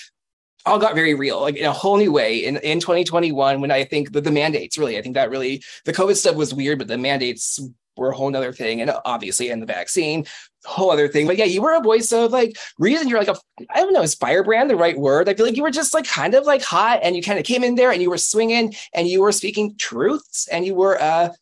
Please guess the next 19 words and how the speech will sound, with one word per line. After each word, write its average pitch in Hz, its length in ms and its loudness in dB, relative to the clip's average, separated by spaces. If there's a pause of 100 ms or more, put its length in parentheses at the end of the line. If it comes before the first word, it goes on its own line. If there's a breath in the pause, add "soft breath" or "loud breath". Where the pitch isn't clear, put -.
(120)
making 180 280 0
a 214 60 0
lot 196 160 0
of 156 80 -2
sense 185 300 -2
when 135 200 -4
nobody 131 340 -2
else 135 280 -2
was. 135 380 -4
So 135 140 0
it's 147 140 -4
really 208 220 0
a 156 160 -4
thrill 143 260 0
to 120 80 -6
talk 170 200 0
to - 80 -10
you 135 80 -8
today. - 340 -10